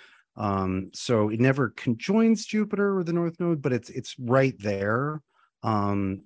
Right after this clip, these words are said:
for the rest of the month, and then is starting to get towards Uranus, but it's that Mercury, Rahu, Jupiter, Uranus, and Taurus,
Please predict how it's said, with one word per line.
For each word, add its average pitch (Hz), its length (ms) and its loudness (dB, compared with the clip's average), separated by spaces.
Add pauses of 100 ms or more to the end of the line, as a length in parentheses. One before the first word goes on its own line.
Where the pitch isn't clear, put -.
(240)
for 104 180 -4
the 98 80 -4
rest 98 300 -2
of 101 40 -14
the 101 60 -8
month, 95 340 -2
and 101 160 -2
then 98 220 2
is 98 200 -6
starting 107 440 2
to 107 120 -2
get 95 240 -6
towards 92 360 -8
Uranus, 101 460 0
but 101 180 -10
it's 87 180 -10
that 87 280 -4
Mercury, 127 500 2
Rahu, 110 380 -2
Jupiter, 139 440 -4
Uranus, 151 420 0
and 113 120 -8
Taurus, 139 460 0